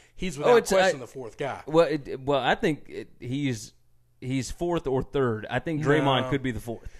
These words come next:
Speaker 1: Dray-,
Speaker 2: Draymond is
Speaker 1: because
Speaker 2: the
Speaker 1: of
Speaker 2: glue
Speaker 1: what
Speaker 2: guy.
Speaker 1: Dra-, because of what Draymond does defensively, Draymond, Draymond's gotta be the
Speaker 2: I'm,
Speaker 1: guy.
Speaker 2: I'm curious because everybody gives Jordan credit for all of those
Speaker 1: I know.
Speaker 2: titles, right?
Speaker 1: I
Speaker 2: So,
Speaker 1: know.
Speaker 2: so Pippen, like,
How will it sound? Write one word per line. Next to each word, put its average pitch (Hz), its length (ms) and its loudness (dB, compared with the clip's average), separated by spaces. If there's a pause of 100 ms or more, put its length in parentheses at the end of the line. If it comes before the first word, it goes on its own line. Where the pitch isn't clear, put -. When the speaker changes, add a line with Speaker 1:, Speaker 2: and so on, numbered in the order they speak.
(160)
Speaker 1:
Dray-, 214 220 6
Speaker 2:
Draymond 254 500 8
is 214 60 4
Speaker 1:
because 262 160 12
Speaker 2:
the 262 80 6
Speaker 1:
of 277 60 6
Speaker 2:
glue 220 40 6
Speaker 1:
what 185 80 8
Speaker 2:
guy. 123 120 6
Speaker 1:
Dra-, 113 260 0
because 180 340 2
of 202 100 4
what 185 140 6
Draymond 175 460 2
does 175 200 4
defensively, 175 840 -2 (580)
Draymond, 151 540 0
Draymond's 151 400 0
gotta 131 240 -2
be 120 100 -8
the 113 100 -8
Speaker 2:
I'm, 220 200 0
Speaker 1:
guy. 190 120 -10
Speaker 2:
I'm 196 200 0
curious 120 720 -4 (680)
because 151 400 2 (340)
everybody 247 360 4
gives 202 260 -4
Jordan 143 340 2
credit 131 360 -2
for 117 160 -8
all 139 260 2
of 127 80 -2
those 123 440 -2
Speaker 1:
I - 100 -6
know. 117 80 0
Speaker 2:
titles, 117 220 -6
right? 123 220 2
Speaker 1:
I - 120 -20
Speaker 2:
So, 131 300 4
Speaker 1:
know. - 80 -10
Speaker 2:
so 127 220 0
Pippen, 139 640 0 (720)
like, 135 260 0